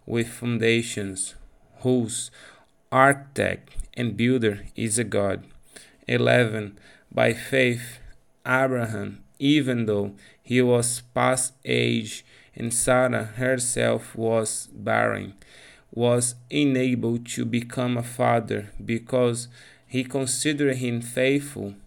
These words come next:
who had made the promise. And so, from this one man, he, he as a good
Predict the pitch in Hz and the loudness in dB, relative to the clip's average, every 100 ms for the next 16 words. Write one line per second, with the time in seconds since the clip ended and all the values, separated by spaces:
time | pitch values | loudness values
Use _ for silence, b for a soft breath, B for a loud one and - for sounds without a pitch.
0 | - - 123 120 120 110 110 117 120 120 | -14 -4 -2 0 0 0 -4 0 0 -2
1 | - - 113 - - 113 113 101 92 - | -8 -10 -10 -10 -8 -6 -4 -6 -8 -12
2 | - B B B 117 117 - 139 131 123 | -14 B B B -6 -4 0 4 4 2
3 | 123 B - - 120 117 131 139 139 123 | -4 B -16 -6 -4 0 0 0 -2 0
4 | 127 127 117 120 120 120 120 B B - | 0 0 0 0 0 -4 -8 B B -6
5 | 123 120 117 117 - 151 160 147 - _ | -2 -2 -2 -4 -2 0 0 -2 -10 _
6 | - 135 110 113 104 107 139 143 143 | -2 0 2 0 0 4 8 8 8